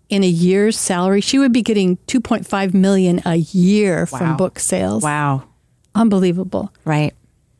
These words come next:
Speaker 1: She returned to England and had her three oldest children. She finished her latest novel, On the Crossing, uh, Across the Atlantic,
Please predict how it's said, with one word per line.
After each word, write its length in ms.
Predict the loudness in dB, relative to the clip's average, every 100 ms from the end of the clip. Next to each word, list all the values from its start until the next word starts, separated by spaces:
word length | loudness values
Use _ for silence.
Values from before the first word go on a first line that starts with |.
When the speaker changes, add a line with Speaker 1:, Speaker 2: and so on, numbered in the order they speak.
| _ _ _ _ _ _ -6
Speaker 1:
She 180 | 0
returned 480 | 0 0 0 2 2
to 140 | 0 -2
England 800 | 2 4 4 2 2 4 2 0 -4 -2
and 460 | -2 0 2 2 0
had 220 | -2 0
her 100 | -2
three 280 | 0 -2 0
oldest 500 | 0 0 0 -2 -4
children. 840 | -2 0 0 0 0 2 4 4 0 -6 _ _
She 460 | -6 -2 0 2 0
finished 720 | -2 0 2 2 0 -6 -10 -6
her 160 | 0 2
latest 480 | 2 2 0 0
novel, 480 | 0 0 0 0 0
On 220 | 0 0 0
the 80 |
Crossing, 800 | -2 -4 -2 -2 0 4 4 4 0 -8 -2
uh, 320 | 0 0 -2
Across 380 | -4 -2 -2 0
the 140 | 0
Atlantic, 760 | 2 2 2 0 0 -2 -4